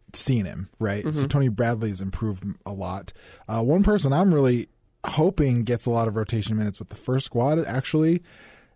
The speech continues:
Speaker 1: ever since Quinn said that they were gonna go up-tempo, small ball, quick, I'm thinking Jordan Clarkson's gonna get a lot of minutes. Hopefully.
Speaker 2: Oh, yeah.
Speaker 1: I hope so, because he's, he's good on the defensive side. Now, all these guys we say, they,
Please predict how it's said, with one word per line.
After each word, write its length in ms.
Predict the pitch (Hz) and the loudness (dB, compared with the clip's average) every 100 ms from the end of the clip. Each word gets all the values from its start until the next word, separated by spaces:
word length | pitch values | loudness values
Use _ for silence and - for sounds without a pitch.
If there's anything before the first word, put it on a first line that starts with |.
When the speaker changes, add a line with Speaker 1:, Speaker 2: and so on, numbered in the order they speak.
| _ - | _ 0
Speaker 1:
ever 180 | 180 | 2
since 240 | 170 165 143 | 4 2 2
Quinn 240 | 156 147 | 2 2
said 240 | 139 131 117 | 2 0 0
that 120 | 107 | 0
they 120 | 123 | 0
were 80 | 117 | 0
gonna 140 | 117 | 0
go 140 | 113 107 | -2 -2
up-tempo, 600 | 123 - 120 104 107 101 | -4 0 0 0 -4 -4
small 400 | - 120 120 120 | -4 -2 0 0
ball, 480 | 107 104 101 98 - _ _ _ - | 0 0 0 -4 -8 _ _ _ -8
quick, 540 | 131 117 104 - - _ _ _ _ _ | 0 0 -2 -10 -18 _ _ _ _ _
I'm 240 | 123 147 160 | -4 2 2
thinking 420 | 147 139 127 120 | 2 0 0 0
Jordan 240 | 117 110 | 0 0
Clarkson's 460 | 104 110 110 - 113 | -2 -6 -4 -4 -4
gonna 180 | 117 113 | -2 -2
get 220 | 107 113 | -2 -4
a 20 | |
lot 220 | 110 107 | -4 -4
of 80 | 104 | -4
minutes. 320 | 104 107 117 - | -4 -6 -4 0
Hopefully. 360 | 254 196 226 | 0 0 -2
Speaker 2:
Oh, 40 | 156 | 0
yeah. 240 | 131 110 - - - | 0 -2 -10 -20 -8
Speaker 1:
I 80 | - | 0
hope 260 | 120 147 - | 2 2 0
so, 320 | - 92 95 | -4 -4 -6
because 360 | 110 - 104 | -8 -6 -4
he's, 420 | - - 165 143 - | -2 0 2 2 -2
he's 320 | - 123 131 | -6 -2 0
good 160 | 131 135 | 2 2
on 80 | 135 | 2
the 40 | |
defensive 420 | 127 - 127 123 | 0 0 0 0
side. 440 | 120 127 117 120 117 - - - - - | -2 0 2 0 -2 -8 -20 -20 -14 0
Now, 240 | 151 151 | 2 2
all 160 | 147 180 | 2 4
these 180 | 165 113 | 2 2
guys 260 | 127 117 | 2 0
we 100 | 110 | -2
say, 320 | 104 - 104 104 | -4 -4 -4 -4
they, 200 | 110 | -6